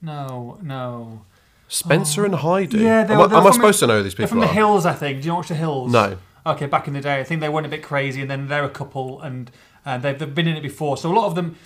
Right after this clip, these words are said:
Speaker 1: basically, it's like, um, it's a celebrity all-star audition. So a few of them have been in the house before, either
Speaker 2: It's,
Speaker 1: won
Speaker 2: yeah,
Speaker 1: it or done
Speaker 2: all,
Speaker 1: well.
Speaker 2: all stars,
Speaker 1: Yeah,
Speaker 2: sure.
Speaker 1: all stars. And then there's four or five new people to the house. Um, one of the Nolan sisters is in it.
Speaker 2: Ugh.
Speaker 1: Callum Best is in it.
Speaker 2: Oh, that guy.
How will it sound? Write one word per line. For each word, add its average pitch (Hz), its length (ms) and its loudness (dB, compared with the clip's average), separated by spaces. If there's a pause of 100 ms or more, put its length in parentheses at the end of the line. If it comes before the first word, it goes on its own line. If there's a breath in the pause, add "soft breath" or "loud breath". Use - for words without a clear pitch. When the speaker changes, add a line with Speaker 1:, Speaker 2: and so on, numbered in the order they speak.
(280 loud breath)
Speaker 1:
basically, 208 440 -2
it's 165 160 -8
like, 156 280 0
um, 147 320 0
it's - 160 -10
a 190 60 -8
celebrity 185 440 -2
all-star 160 460 0
audition. 139 320 -6
So 143 220 -6
a 175 100 -12
few 185 140 0
of 175 60 4
them 175 100 0
have 156 40 -2
been 160 120 -2
in 160 80 0
the 156 60 -2
house 156 200 -2
before, 147 320 -2
either 127 80 0
Speaker 2:
It's, 131 120 0
Speaker 1:
won 151 100 6
Speaker 2:
yeah, - 80 4
Speaker 1:
it - 40 4
or 156 100 -4
done 147 180 -2
Speaker 2:
all, 139 60 -4
Speaker 1:
well. 143 320 6
Speaker 2:
all 143 160 6
stars, 143 400 4
Speaker 1:
Yeah, 170 120 4
Speaker 2:
sure. 165 240 6
Speaker 1:
all 110 80 6
stars. 127 340 2
And 165 100 -4
then 170 120 2
there's 160 120 -2
four 190 220 -2
or - 40 -6
five 143 260 0
new 156 160 -4
people 143 260 -10
to 135 80 -14
the 127 80 -10
house. 113 320 -12 (320 soft breath)
Um, 143 340 -2 (280 soft breath)
one 175 140 -2
of 165 60 0
the 156 60 0
Nolan 165 460 0
sisters 156 380 -6
is 147 60 -6
in 160 120 0
it. 165 280 -4
Speaker 2:
Ugh. 113 320 2
Speaker 1:
Callum 151 320 0
Best 156 380 -2
is 156 140 -4
in 160 100 -2
it. 160 300 -4
Speaker 2:
Oh, 107 180 4
that 101 220 -2
guy. 90 300 -2